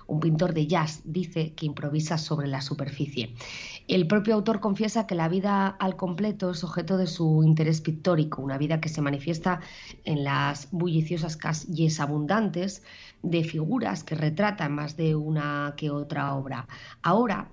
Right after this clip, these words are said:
este artista plasma al ilustre marino avilesino Pedro Menéndez sobre la tela que cubre la restauración de un céntrico hotel avilesino.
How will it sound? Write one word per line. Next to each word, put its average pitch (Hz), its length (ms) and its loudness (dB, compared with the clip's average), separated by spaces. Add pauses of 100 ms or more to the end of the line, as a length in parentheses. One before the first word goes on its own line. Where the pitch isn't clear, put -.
este 190 220 -4
artista 196 540 -4
plasma 151 540 -2
al 175 160 2
ilustre 175 520 0
marino 160 420 4
avilesino 147 640 2 (120)
Pedro 180 260 4
Menéndez 190 540 2 (320)
sobre 151 640 2
la 139 240 0
tela 214 220 2
que 196 120 -4
cubre 156 300 -4
la 143 140 -2
restauración 147 640 0
de 170 80 4
un 156 60 4
céntrico 160 440 4
hotel 151 320 0 (140)
avilesino. 160 680 0